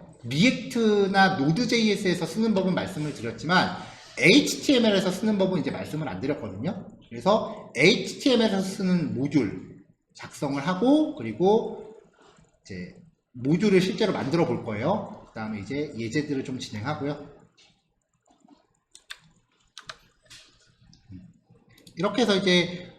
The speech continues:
모듈이라는 거를 만들고 나면 이런 식으로 이제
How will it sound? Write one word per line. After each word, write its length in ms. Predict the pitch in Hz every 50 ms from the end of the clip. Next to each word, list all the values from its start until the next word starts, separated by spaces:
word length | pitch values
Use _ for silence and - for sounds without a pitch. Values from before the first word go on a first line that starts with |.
| -
모듈이라는 800 | 120 117 131 160 185 - - 285 294 285 285 269 262 247 240 233
거를 180 | 220 220 214 208
만들고 380 | 156 117 127 131 160 160 165 165
나면 640 | 143 - 113 120 117 123 139 147 101 - - - - - - - - - - _ - - - - - - - - _ - - _ _ _
이런 220 | - 127 131 156 147
식으로 180 | 151 135 127
이제 360 | 113 117 117 113 113 107 -